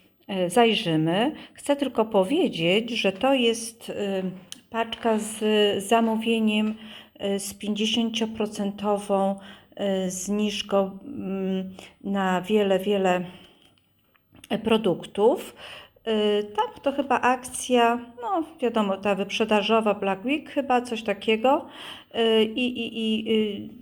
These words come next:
t-, tutaj obniżką były objęte, mm, takie,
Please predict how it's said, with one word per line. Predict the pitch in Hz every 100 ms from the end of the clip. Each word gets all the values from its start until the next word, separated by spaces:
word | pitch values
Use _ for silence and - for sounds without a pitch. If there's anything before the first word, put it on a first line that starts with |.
| -
t-, | - 214 208 208
tutaj | 233 240 226 220
obniżką | 220 190 214 240 - - 220 214 220
były | 214 226 220
objęte, | 214 190 202 220 226 220 220 208 208 - - 208
mm, | 202 202
takie, | 208 202 - 202